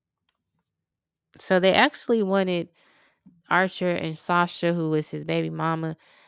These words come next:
they w-, I guess they wanted a scene where they slept together, but the writers and John Woo argued against it. So I'm assuming that it would have been them sleeping together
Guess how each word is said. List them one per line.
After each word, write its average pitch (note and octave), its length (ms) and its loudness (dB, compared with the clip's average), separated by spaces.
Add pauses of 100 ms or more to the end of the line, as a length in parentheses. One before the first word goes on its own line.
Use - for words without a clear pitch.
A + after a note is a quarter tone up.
(140)
they E3+ 120 -2
w-, E3+ 180 -2
I E3+ 120 -4
guess G3 180 2
they F#3 160 0
wanted F3 340 0
a D#3+ 100 -4
scene E3+ 380 -6
where D#3 140 -2
they D3+ 160 -6
slept - 380 -6
together, F#3 640 0 (380)
but E3 200 -6
the D#3 120 -8
writers E3+ 420 -2
and D#3+ 160 -10
John D#3 300 -6
Woo D#3 200 -6
argued D3 360 -4
against D3 460 -8
it. - 200 -6 (640)
So D#3+ 280 2
I'm F3 220 2
assuming A3 560 -2
that E3 240 2
it E3 120 0
would E3+ 200 2
have D#3+ 160 -2
been D#3 580 -2 (680)
them E3+ 200 0
sleeping E3+ 340 -6
together D#3 760 0